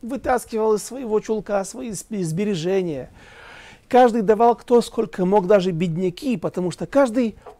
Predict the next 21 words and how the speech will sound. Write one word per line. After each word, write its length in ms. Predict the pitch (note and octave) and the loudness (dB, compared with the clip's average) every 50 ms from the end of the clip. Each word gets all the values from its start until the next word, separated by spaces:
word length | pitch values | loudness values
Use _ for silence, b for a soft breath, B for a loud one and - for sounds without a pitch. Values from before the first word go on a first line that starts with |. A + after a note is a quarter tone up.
| _ _ - | _ _ -2
каждому 300 | - B3 A#3 B3 B3+ A#3+ | 0 0 0 2 2 4
было 180 | B3+ B3+ B3+ | 6 6 6
больно 460 | A3+ G3+ B3 C#4+ D4 C4+ A#3+ A3+ G3 E3 | 6 8 8 8 8 8 8 4 2 2
от 80 | - | 0
того, 220 | - F3+ F#3+ G3+ E3+ | -2 -4 -2 -2 -4
что 160 | - - F3 | -6 -8 -10
сейчас 400 | - G3+ D#3+ - A#3+ A#3 G#3+ - | -8 -6 -2 0 0 0 0 0
есть 260 | A3+ A3 F3+ - - | -2 -4 -4 -4 -4
еврей, 340 | G3 F3+ G3+ A#3 C4 C4+ C4 | -4 -2 0 0 0 -2 -2
который 320 | - G#3 - G#3 G3+ G3 | -4 -6 -4 -4 -4 -4
сидит 280 | - - G3+ F3+ G3 G#3+ - | -4 -6 -6 -6 -8 -8 -8
в 40 | |
тюрьме, 480 | - - A#3+ A#3+ B3 C4+ B3 G3+ D#3+ D3 C#3 | -6 -4 -2 -2 0 0 0 0 -2 -4 -8
который 380 | - D#3 - F#3+ F#3 F#3+ F3+ | -12 -14 -12 -8 -6 -4 -4
не 260 | F3+ F#3+ G#3+ B3+ C4+ C4 | -2 -2 -2 0 0 0
находится 400 | B3+ B3 - C4 B3+ A#3+ A#3+ G3+ | 0 0 4 4 2 2 2 -4
со 100 | - A#3 | -8 -10
своей 380 | - - B3 G#3+ A3 A3+ G#3 | -8 -4 -2 -2 -2 -4 -8
семьёй, 500 | - - - A3+ G#3+ G3 G3+ G#3+ A3 A3+ | -8 -6 -4 -2 -2 2 2 2 2 2
не 140 | A3 G#3+ G#3+ | 0 -4 -4
может 340 | G3+ G#3 G#3+ G#3 A3 G3 | -4 -2 -2 -2 -2 -4